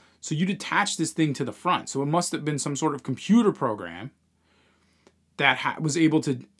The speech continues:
access the code on that game and then add these different things to the game. So you, like, like, unlimited lives or, you know, skip levels or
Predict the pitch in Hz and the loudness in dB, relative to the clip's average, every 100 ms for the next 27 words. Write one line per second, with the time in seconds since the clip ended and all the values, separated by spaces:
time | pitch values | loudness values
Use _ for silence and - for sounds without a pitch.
0 | _ 135 135 147 - - - 190 160 127 | _ 2 2 -4 -6 -4 0 4 4 2
1 | 117 127 - - 160 - 76 - _ _ | 0 -2 -4 -6 -4 -6 -10 -18 _ _
2 | _ _ 120 120 113 120 110 107 95 - | _ _ -8 -6 -4 -4 -4 -6 -10 -12
3 | - 64 - - - - _ _ _ _ | -14 -18 -18 -20 -20 -20 _ _ _ _
4 | _ _ _ _ - 135 - 117 - _ | _ _ _ _ -8 -6 -6 -10 -12 _
5 | _ _ _ - 135 127 123 123 113 104 | _ _ _ -6 -4 -2 -2 -4 -8 -10
6 | - _ _ - 120 - _ _ _ 101 | -18 _ _ -8 -8 -8 _ _ _ -8
7 | 110 147 190 214 233 190 147 123 110 127 | -2 2 4 6 6 6 4 0 -4 -4
8 | 117 110 107 104 95 _ _ _ _ - | -4 -6 -10 -10 -14 _ _ _ _ -6
9 | 135 117 110 - 147 156 214 233 190 170 | -4 -4 -6 -2 -2 2 4 6 6 6
10 | 143 123 110 - 113 110 110 107 104 | 4 2 -4 -10 -8 -8 -8 -10 -12